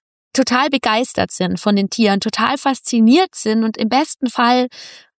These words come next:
eben fragen, „Okay, es war einer der besten Tage meines Lebens, ich habe so viel gelernt“, dann am besten noch ein paar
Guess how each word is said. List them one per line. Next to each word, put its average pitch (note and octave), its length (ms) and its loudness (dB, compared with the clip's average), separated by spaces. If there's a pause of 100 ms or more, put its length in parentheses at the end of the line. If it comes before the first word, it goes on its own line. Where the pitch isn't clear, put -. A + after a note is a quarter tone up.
(200)
eben A#3 520 4
fragen, A#3+ 680 -2
„Okay, B3 480 0 (320)
es - 160 -4
war A3+ 320 2 (160)
einer A#3+ 220 0
der A#3 100 2
besten A#3+ 420 -2
Tage B3 380 2
meines A3+ 320 0
Lebens, B3 440 0
ich - 60 -8
habe A#3+ 100 -6
so D4 240 -2
viel D4+ 200 -2
gelernt“, A#3+ 680 2 (260)
dann A#3+ 160 0
am A#3+ 100 2
besten B3+ 360 0
noch B3 160 0
ein A#3 60 -2
paar G#3+ 340 0